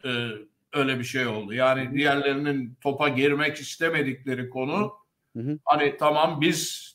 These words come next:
Speaker 1: bu, bu konuda topa gireriz gibi bir
Speaker 2: Hı.
Speaker 1: anlaşma da olabilir.
Speaker 2: Hı hı.
Speaker 1: Ben olsam o masanın etrafında böyle bir görev dağılımı da yapardım.
Speaker 2: Peki şansımı bir kere daha zorlamak istiyorum bu konuda.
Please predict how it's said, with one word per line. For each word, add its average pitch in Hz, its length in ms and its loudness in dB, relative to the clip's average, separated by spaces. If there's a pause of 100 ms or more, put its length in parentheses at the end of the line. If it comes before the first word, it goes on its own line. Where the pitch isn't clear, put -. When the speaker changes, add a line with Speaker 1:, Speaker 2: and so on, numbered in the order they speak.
Speaker 1:
bu, 165 340 -2
bu 160 140 -2
konuda 147 440 4
topa 151 280 4
gireriz 147 760 6
gibi 143 300 -2
bir 143 60 -2
Speaker 2:
Hı. - 40 0
Speaker 1:
anlaşma 143 600 4
da 160 60 2
olabilir. 160 460 2
Speaker 2:
Hı - 340 -10
hı. 117 120 -2
Speaker 1:
Ben 160 100 8
olsam 143 360 2
o 131 80 2
masanın 131 380 2
etrafında 127 680 0
böyle 143 240 6
bir 135 60 -2
görev 139 360 6
dağılımı 123 380 4
da 170 140 4
yapardım. 151 580 2 (500)
Speaker 2:
Peki 196 460 6
şansımı 190 560 6
bir 190 60 0
kere 180 260 8
daha 175 140 12
zorlamak 139 400 6
istiyorum 127 420 2
bu 123 60 0
konuda. 139 420 4